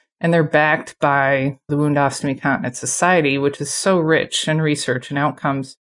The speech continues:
It's important that registered nurses, though, remember that they need to be working collaboratively with either a physician or an advanced practice provider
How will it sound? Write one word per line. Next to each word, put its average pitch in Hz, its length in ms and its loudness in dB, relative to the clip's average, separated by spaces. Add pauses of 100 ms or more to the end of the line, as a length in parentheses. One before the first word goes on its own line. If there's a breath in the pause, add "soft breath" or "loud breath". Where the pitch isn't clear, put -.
(120)
It's - 140 -2
important 208 680 2
that - 120 4
registered 147 480 0
nurses, 143 420 -2
though, 147 280 2
remember 151 580 2
that 156 180 -2
they 156 120 2
need 170 200 0
to 160 60 2
be 151 120 2
working 143 360 0
collaboratively 147 920 2
with 143 260 -2
either 170 280 4
a - 60 0
physician 151 880 -2
or 165 180 -2
an 156 60 2
advanced 139 440 -2
practice - 360 -8
provider 135 640 -2